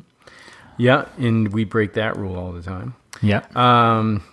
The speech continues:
Speaker 1: c-, w-, and we'll, you know, like, for example, we don't, I don't follow strict unit testing rules. Um,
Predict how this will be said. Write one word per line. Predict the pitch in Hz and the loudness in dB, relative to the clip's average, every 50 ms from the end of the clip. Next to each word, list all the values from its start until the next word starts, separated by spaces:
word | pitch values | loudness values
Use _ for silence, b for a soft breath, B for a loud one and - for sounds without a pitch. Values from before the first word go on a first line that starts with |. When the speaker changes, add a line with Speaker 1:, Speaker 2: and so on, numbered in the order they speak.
| B - | B -6
Speaker 1:
c-, | - 127 | -4 -2
w-, | - 120 127 - | -2 -2 0 0
and | 123 120 | 2 2
we'll, | 120 120 123 - 117 | 2 0 0 -2 0
you | 143 139 139 | 2 4 4
know, | 127 | 6
like, | 127 123 - | 4 4 2
for | - 139 | 0 0
example, | 123 113 117 127 117 107 113 | 0 2 2 2 2 2 0
we | 113 107 120 120 | 0 0 0 2
don't, | 117 123 123 120 120 - | 4 4 4 4 2 2
I | - 117 123 | 2 2 2
don't | 127 127 123 | 2 2 0
follow | - - 127 117 117 117 117 | -2 -2 0 0 2 2 2
strict | 110 - - - 120 107 - | 2 0 -4 -6 -6 -4 0
unit | 117 117 120 120 113 | 0 2 2 2 0
testing | - 107 98 - - 101 98 92 92 92 | -2 -4 -4 -4 -6 -6 -6 -4 -4 -4
rules. | 92 92 92 92 92 92 - - - - | -4 -4 -4 -6 -6 -8 -10 -14 -12 -10
Um, | - 98 98 98 98 95 95 95 92 | -8 -6 -6 -4 -2 -2 -2 -2 -4